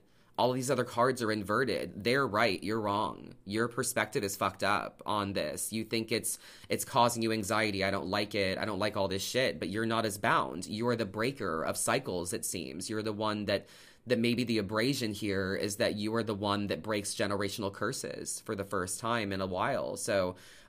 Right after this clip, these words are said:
I don't think this is negative at all. I think you're, it's abrasive to you, and that makes it negative and,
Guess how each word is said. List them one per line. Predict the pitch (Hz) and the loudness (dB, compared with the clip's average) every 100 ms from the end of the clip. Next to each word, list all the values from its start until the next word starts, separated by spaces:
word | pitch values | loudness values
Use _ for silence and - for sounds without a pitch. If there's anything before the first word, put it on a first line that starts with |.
| - | 2
I | 110 | 4
don't | 139 117 | 4 2
think | 127 117 | 0 0
this | 123 110 110 | -2 -2 -2
is | 98 | 0
negative | 101 117 104 95 | 0 2 2 2
at | 101 | 0
all. | - 117 120 92 | 4 4 6 4
I | 80 113 | 2 0
think | 113 107 | -2 -2
you're, | 107 101 85 - - - | 0 2 0 -6 -20 -2
it's | 120 | 2
abrasive | 117 123 131 - 107 | 4 4 4 4 2
to | - 110 | 2 0
you, | 95 60 53 | 0 0 -2
and | 90 113 | 0 2
that | 110 | 2
makes | 107 117 - | 2 2 2
it | 104 87 | 0 2
negative | 101 98 98 98 101 | 0 0 0 0 0
and, | 92 | -4